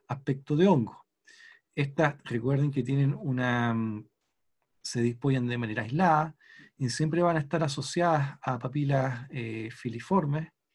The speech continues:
a su alrededor. Estas papilas son muy vascularizadas, y por eso hace que el aspecto al momento del examen físico sea rojo.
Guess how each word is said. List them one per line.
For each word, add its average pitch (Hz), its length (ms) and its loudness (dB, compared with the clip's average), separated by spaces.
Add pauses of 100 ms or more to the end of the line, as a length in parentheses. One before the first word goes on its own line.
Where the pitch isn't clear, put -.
(560)
a 120 80 -12
su - 140 -6
alrededor. 151 540 4 (960)
Estas 165 260 0
papilas 170 380 0
son 147 160 2
muy 170 200 4
vascularizadas, 180 920 2 (920)
y 131 140 -2
por 135 180 2
eso 180 320 2
hace 160 420 -2
que 156 100 -2
el 135 100 2
aspecto 175 640 -2
al 135 100 -4
momento 139 320 -2
del 131 120 0
examen 131 420 -4
físico 151 720 -2
sea 139 500 0
rojo. 165 480 -2